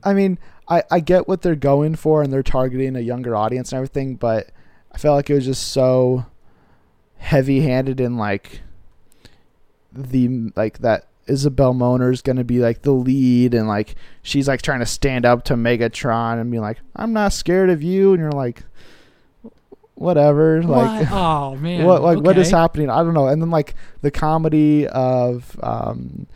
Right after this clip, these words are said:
Speaker 1: the T-Rex Dinobot just, like, eating a car and
Speaker 2: <laughs>
Speaker 1: puking
Speaker 2: Okay.
Speaker 1: it up, and I'm
Speaker 2: Yes.
Speaker 1: like, "This all seems like kid comedy." And obviously, I think that's what they're going for with this trailer. I mean, I think it premiered at the K C, at the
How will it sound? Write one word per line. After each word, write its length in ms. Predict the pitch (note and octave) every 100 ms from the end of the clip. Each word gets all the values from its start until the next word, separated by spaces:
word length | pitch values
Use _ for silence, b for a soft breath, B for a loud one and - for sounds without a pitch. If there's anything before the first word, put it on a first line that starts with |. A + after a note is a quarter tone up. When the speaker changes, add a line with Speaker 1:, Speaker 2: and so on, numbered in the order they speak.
| b b
Speaker 1:
the 100 | C3+
T-Rex 640 | - - D3+ C#3 D3 - -
Dinobot 640 | D3+ D#3 D3+ D3 D3 C3+
just, 160 | C3
like, 300 | A#2+ A2 - - b b b b -
eating 240 | D3+ D3+
a 40 |
car 600 | - - C3+ C#3 C#3 C#3
and 100 | C3+
Speaker 2:
<laughs> 160 | - -
Speaker 1:
puking 280 | D#3 - D#3+
Speaker 2:
Okay. 80 | C#3
Speaker 1:
it 60 |
up, 320 | C#3+ D3 -
and 80 | C#3+
I'm 60 | C#3+
Speaker 2:
Yes. 40 | D3 C#3+
Speaker 1:
like, 60 | - B B -
"This 200 | E3 F3
all 320 | E3+ E3 E3+
seems 560 | - E3 E3 D#3+ C#3
like 240 | C#3+ C3 -
kid 260 | - D3+
comedy." 720 | - C#3 D3+ E3 E3+ F3 F3 - b b b b b -
And 260 | C#3+ C#3 -
obviously, 340 | B2+ D#3 F3
I 60 | D3+
think 160 | E3 D3+
that's 180 | D3
what 120 | D3+ D#3
they're 120 | C#3
going 220 | B2+ D3+
for 100 | E3
with 180 | D3+ -
this 160 | C#3+ -
trailer. 280 | F3+ F#3
I 40 | D#3+
mean, 160 | D3+
I 40 | D3
think 200 | E3 C3+
it 180 | D3+ -
premiered 420 | C#3+ D#3+ E3+ D3+
at 280 | C#3 A#2 _ _
the 100 | -
K 300 | - - D3
C, 240 | D#3+ C3 B2
at 160 | C3
the 160 | -